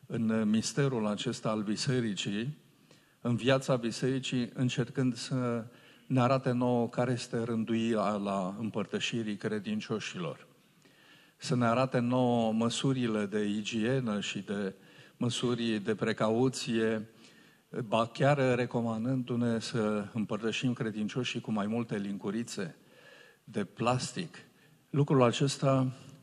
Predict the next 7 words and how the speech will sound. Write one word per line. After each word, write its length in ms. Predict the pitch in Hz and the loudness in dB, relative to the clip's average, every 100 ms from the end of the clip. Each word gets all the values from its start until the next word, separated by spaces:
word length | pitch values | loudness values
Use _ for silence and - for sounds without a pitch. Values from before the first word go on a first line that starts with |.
| - - | -20 -6
a 100 | 127 | -4
fost 300 | - 143 - | 0 -2 0
una 520 | 147 139 135 127 127 131 | 2 6 6 4 0 -4
dintre 360 | 123 123 120 120 | 0 2 4 4
nebuniile 720 | 120 113 127 135 123 107 107 | 4 4 4 6 6 4 0
acestei 460 | 104 120 - 110 | -2 -6 -4 -4
lumi, 340 | 101 113 92 | 0 2 2